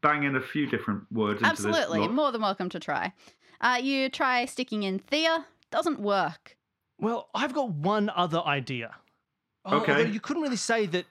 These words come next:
Speaker 3: you couldn't really say that the U K or the U S is further north of the other, could you?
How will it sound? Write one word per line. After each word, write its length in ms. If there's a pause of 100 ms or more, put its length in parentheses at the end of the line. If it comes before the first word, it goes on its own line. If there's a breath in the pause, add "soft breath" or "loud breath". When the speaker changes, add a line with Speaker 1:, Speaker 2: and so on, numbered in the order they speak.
(120)
Speaker 3:
you 100
couldn't 220
really 140
say 220
that 140
the 80
U 200
K 200
or 60
the 100
U 180
S 440 (600)
is 220
further 420
north 680 (480)
of 100
the 100
other, 220
could 240
you? 160